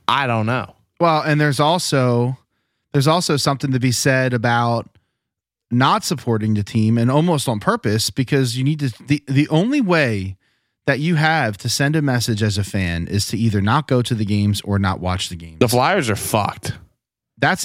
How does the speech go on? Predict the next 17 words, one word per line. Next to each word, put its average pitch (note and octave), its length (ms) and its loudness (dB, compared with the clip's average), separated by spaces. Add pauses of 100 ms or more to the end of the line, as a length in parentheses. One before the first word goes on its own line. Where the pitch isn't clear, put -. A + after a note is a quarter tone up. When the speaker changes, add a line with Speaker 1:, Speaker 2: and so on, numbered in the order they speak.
Speaker 2:
it, D#3 240 -2
dude. A2+ 220 0
That's C#3+ 180 0
all D3 260 0
you D#3 160 2
have B2+ 320 0
as G2+ 100 -2
a G#2 60 -2
fan. F#2+ 400 -4
Like, G2+ 180 -4
that's B2 240 -2
all, B2+ 180 -4
that's C3 280 0
your D#3 100 2
leverage. G2+ 440 -2
That's A2 220 -2
it. F#2 220 -2